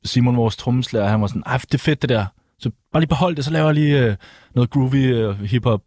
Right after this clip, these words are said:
øh, beat, eller, øh, et eller andet indover." Øhm,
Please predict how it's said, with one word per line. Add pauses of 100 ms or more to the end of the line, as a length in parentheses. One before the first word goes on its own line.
øh,
beat,
eller,
øh,
et
eller
andet
indover." (800)
Øhm,